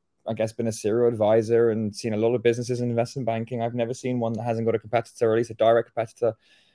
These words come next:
To our minds, we, you know, we have regular market research, consumer research exercises. People have tried it. People got burned very quickly.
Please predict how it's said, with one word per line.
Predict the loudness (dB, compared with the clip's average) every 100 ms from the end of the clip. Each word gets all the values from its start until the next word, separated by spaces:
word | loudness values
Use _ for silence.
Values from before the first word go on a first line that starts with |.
| _ -2
To | 2
our | 4
minds, | 4 2 0 -2
we, | -2 -2 -2
you |
know, | 0 0
we | 0
have | 0 2
regular | 2 4 2
market | 2 0 0
research, | -2 0 0 0 -4
consumer | -6 -4
research | -2 -2 -2
exercises. | -2 0 0 0 -4
People | -6 -4 -4
have | -2
tried | 2 4 6
it. | 2 0
People | -6 -4
got | -6 0
burned | 2 2
very | -2 -4
quickly. | -4 -6 -4 -6